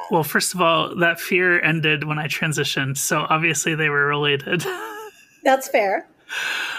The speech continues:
Speaker 1: But I think a lot of it had to do with, I was afraid that my astrophysical form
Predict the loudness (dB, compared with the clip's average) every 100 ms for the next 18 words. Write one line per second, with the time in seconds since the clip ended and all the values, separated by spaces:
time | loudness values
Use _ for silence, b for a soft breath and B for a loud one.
0 | B -12 -2 2 2 0 -2 -4 -4 -10
1 | _ _ 0 4 4 4 0 -2 -4 -6
2 | 0 0 2 2 0 -2 -10 -4 -2 0
3 | -2 -4 -2 2 4 2 -2 -2 0 0
4 | 0 2 2 2 0 -2 -8 -4 -2 -2
5 | -4 -4 -4 -4 -2 -4 -2 0 2 0
6 | -2